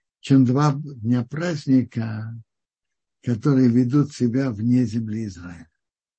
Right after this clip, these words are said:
Два дня праздника — это как два отдельных дня. Либо выполняют,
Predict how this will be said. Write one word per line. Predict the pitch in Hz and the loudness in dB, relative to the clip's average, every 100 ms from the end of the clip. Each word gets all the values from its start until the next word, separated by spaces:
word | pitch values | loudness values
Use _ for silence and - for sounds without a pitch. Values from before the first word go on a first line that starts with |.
| _ _ _ _ _ _ _ _ _ _ _ _ _ _ _ _ - | _ _ _ _ _ _ _ _ _ _ _ _ _ _ _ _ -12
Два | 104 143 180 190 | -6 0 2 0
дня | 135 120 120 | 2 2 0
праздника — | 117 120 113 107 123 110 | -2 -6 -6 -6 -6 -6
это | 117 - | -10 -12
как | 123 123 | -8 -6
два | 123 131 | -6 -8
отдельных | 131 208 202 127 104 - | -6 -6 -4 -6 -10 -16
дня. | - - _ _ _ _ - - _ _ _ _ _ _ _ _ _ _ _ _ _ _ _ _ _ _ _ _ | -20 -20 _ _ _ _ -20 -20 _ _ _ _ _ _ _ _ _ _ _ _ _ _ _ _ _ _ _ _
Либо | 117 147 135 135 _ _ _ _ _ - | 0 2 2 -4 _ _ _ _ _ -10
выполняют, | 135 139 143 139 156 160 147 | -6 -2 0 2 2 0 -2